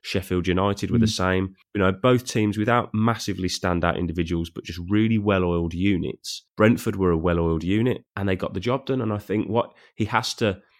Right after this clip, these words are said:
Speaker 1: he'll have to learn at Villa, and he's maybe gonna have to learn in his career, is that he's gonna have to be a bit pragmatic every now and
Speaker 2: That's
Speaker 1: then
Speaker 2: a good point.
Speaker 1: and say, as we've said with a plan B,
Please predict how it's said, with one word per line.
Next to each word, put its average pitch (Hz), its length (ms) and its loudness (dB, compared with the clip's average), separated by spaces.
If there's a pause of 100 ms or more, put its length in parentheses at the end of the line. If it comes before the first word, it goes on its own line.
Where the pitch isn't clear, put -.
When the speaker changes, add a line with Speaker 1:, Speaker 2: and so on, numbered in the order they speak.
(140)
Speaker 1:
he'll 113 120 -2
have 107 240 -4
to 110 80 -2
learn 95 320 2
at 64 100 -2
Villa, 90 440 -2 (360)
and 98 140 -2
he's 92 140 0
maybe 113 240 0
gonna 98 160 0
have 95 160 -4
to 95 80 -4
learn 90 160 0
in 90 40 0
his 85 140 -4
career, 107 400 0
is 85 140 -4
that 87 160 -2
he's 90 100 -4
gonna 123 220 -2
have 147 160 -6
to 131 80 -10
be 113 100 2
a 101 60 0
bit - 200 -4
pragmatic 120 600 -6
every 117 200 -2
now 90 120 -2
and 80 160 0
Speaker 2:
That's 78 100 -2
Speaker 1:
then 82 100 -2
Speaker 2:
a - 40 -2
good - 100 -10
point. 101 300 -6
Speaker 1:
and 95 100 -8
say, 98 180 -2
as 113 160 0
we've 117 80 -8
said 123 140 -4
with 110 120 0
a 98 40 -2
plan 101 320 0
B, 87 400 2